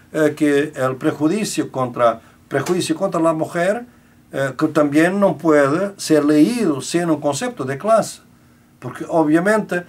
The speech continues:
si, por ejemplo, tú tienes, eh, ilegalizado el aborto, como es la regla en el continente, debido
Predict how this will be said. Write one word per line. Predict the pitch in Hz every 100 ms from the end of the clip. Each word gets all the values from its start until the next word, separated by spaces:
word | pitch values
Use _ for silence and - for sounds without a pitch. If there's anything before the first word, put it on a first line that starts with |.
| - _
si, | -
por | 147 - 156
ejemplo, | 156 214 202 131
tú | 127 123
tienes, | - 147 143 139 -
eh, | 143 135 135 - _
ilegalizado | 156 175 147 147 135 180 180
el | 156
aborto, | 143 139 220 - 113
como | 117
es | 104
la | 127 120
regla | 156 170 117
en | 101
el | 101 104
continente, | 131 127 165 208 208 120
debido | 101 107 127 123 123